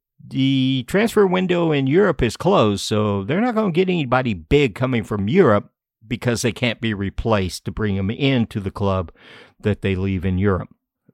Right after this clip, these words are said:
The synopsis here is that Coach Ezra Hen-, Hendrickson is in his second season, and he needs to show improvement. The club needs to attract more fans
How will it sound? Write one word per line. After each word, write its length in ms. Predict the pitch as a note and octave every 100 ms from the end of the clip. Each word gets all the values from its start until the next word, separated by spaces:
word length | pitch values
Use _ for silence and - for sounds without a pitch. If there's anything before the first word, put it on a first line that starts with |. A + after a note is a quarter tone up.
| _
The 400 | B2+ B2 A2+ G#2+
synopsis 600 | G#2 C#3+ D#3+ F#3 - D#3+
here 220 | D3 C#3 C3
is 260 | A#2+ A2+
that 140 | A#2+ -
Coach 280 | B2 A#2
Ezra 400 | C#3 C#3+ C#3+ D3
Hen-, 260 | B2+ B2 A#2 -
Hendrickson 880 | A#2 E3 D3+ C#3 - C3+ C3 B2+ G#2+ -
is 200 | G#2+ F#2+
in 120 | A2
his 120 | G2
second 400 | - D#3+ - A#2+
season, 560 | - D#3 E3 C#3 C#3 B2+ _ _ _ _
and 140 | A2
he 100 | F2+
needs 380 | F2+ C#3 A#3+ F#3
to 80 | -
show 360 | A2+ - C3 B2+
improvement. 720 | G2 - - E3+ D3+ C#3 B2+
The 60 |
club 400 | - - D#3+ E3+
needs 440 | A2 A#2+ A3 F#3+ -
to 160 | C3+
attract 340 | A#2 - A#2+ A2+
more 220 | A2 A#2
fans 680 | - C3+ C#3+ C#3 C3 C3